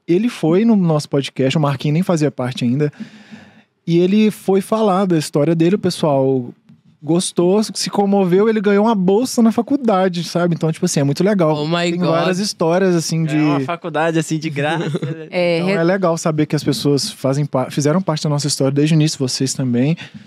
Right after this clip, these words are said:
Speaker 1: E hoje a gente tá crescendo, graças a Deus, né, Marquinhos?
Speaker 4: E não só a gente tem um retorno, assim, falando a gente de hostess, né?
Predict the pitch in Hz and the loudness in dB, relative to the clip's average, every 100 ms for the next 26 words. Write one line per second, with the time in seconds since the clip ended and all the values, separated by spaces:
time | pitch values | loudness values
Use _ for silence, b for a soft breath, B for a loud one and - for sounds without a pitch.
0 | B - 139 175 185 196 220 208 202 196 | B -2 2 2 2 0 0 0 -2 0
1 | 190 185 170 175 170 143 160 147 135 123 | 0 0 0 0 0 2 0 -2 -4 -10
2 | 104 202 214 - 220 214 214 214 208 - | -6 -4 -4 -4 -2 0 -2 -4 -8 -8
3 | 202 202 196 220 - 208 175 175 180 - | -6 -6 -4 -4 -4 -4 -4 -8 -10 -8
4 | 165 165 165 160 - - 156 165 165 - | -6 -6 -6 -8 -10 -12 -8 -8 -8 -10
5 | 175 170 160 160 202 202 180 | -10 -8 -8 -8 -10 -8 -8